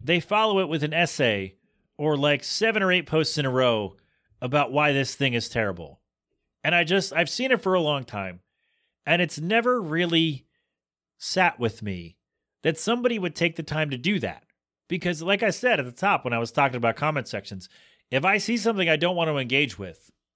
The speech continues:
something I don't know about, something I don't care about, something I, you know, just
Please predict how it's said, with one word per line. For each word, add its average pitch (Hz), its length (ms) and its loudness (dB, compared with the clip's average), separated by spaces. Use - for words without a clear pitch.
something 131 340 -2
I 123 80 4
don't 113 220 0
know 131 160 0
about, 135 400 0
something 123 260 -4
I 117 60 4
don't 101 180 0
care 127 220 2
about, 117 440 0
something 123 340 -4
I, 113 360 2
you 117 100 -10
know, 98 160 -6
just 110 380 -6